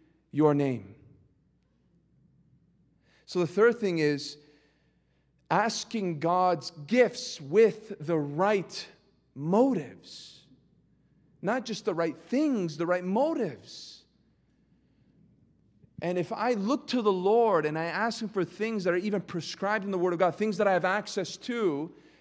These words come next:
then I also have to examine my own heart and say, "Why am I doing this? Why am I asking the Lord to empower me in a certain way?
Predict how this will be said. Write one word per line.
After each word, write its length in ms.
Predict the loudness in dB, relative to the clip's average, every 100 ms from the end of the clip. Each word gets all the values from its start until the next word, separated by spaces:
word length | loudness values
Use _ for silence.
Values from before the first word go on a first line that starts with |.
| -6
then 100 | -2
I 60 | 2
also 340 | 2 2 0
have 300 | -2 -2 -4
to 320 | -2 -4 -4 -8 -6
examine 460 | -4 -2 -2 -2
my 140 | -2 -4
own 120 | -4
heart 140 | -4
and 80 | -4
say, 140 | -4
"Why 400 | -4 -4 -6 -4
am 120 | -2 -2
I 120 | -4
doing 380 | -6 -8 -8 -12
this? 360 | -18 -20 -20 _ _ _ _ _ _ _ _ _ _ _ _ _
Why 280 | 0 0 0
am 280 | -2 -2 0
I 140 | -2
asking 380 | -4 -6 -6 -6
the 80 | -2
Lord 360 | 0 0 -2
to 120 | -6 -6
empower 600 | -6 -12 -8 -4 -2 -2
me 180 | -2 -6
in 80 |
a 40 | -8
certain 400 | -8 -10 -8 -8
way? 380 | -8 -10 -14